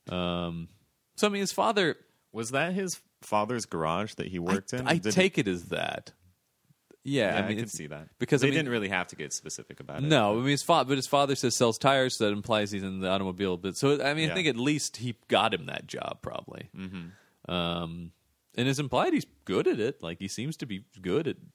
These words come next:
Speaker 1: being a mechanic, Keith. I don't know. I mean,
Speaker 2: Yeah.
Speaker 1: uh, we don't, we don't really see him
Speaker 2: He's
Speaker 1: do
Speaker 2: like,
Speaker 1: much.
Speaker 2: he's like, he's always changing oil every time
Speaker 1: Yeah.
Speaker 2: you see him.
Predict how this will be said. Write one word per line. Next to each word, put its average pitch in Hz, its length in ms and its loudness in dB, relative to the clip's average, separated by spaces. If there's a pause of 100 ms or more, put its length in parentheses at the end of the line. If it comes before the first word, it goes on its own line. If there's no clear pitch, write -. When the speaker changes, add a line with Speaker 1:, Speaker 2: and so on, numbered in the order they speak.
(760)
Speaker 1:
being 87 200 -10
a 90 40 -10
mechanic, 90 480 -10
Keith. 101 280 -10
I 85 100 -6
don't 117 160 -10
know. 92 200 -8 (100)
I 92 40 -2
mean, 110 80 0
Speaker 2:
Yeah. 151 120 -2
Speaker 1:
uh, 101 160 0
we 110 100 2
don't, 127 140 2
we 123 60 -2
don't 135 120 2
really 123 140 0
see 131 160 -4
him 107 80 -2
Speaker 2:
He's 175 80 -2
Speaker 1:
do 117 60 2
Speaker 2:
like, 107 260 0
Speaker 1:
much. 151 180 -8
Speaker 2:
he's 170 220 -6
like, 160 100 -6 (200)
he's 131 180 -4
always 160 260 2
changing 107 460 -4
oil 87 280 -2
every 80 200 -6
time 156 160 -2
Speaker 1:
Yeah. 98 240 4
Speaker 2:
you 76 40 0
see 87 60 -2
him. 82 180 -8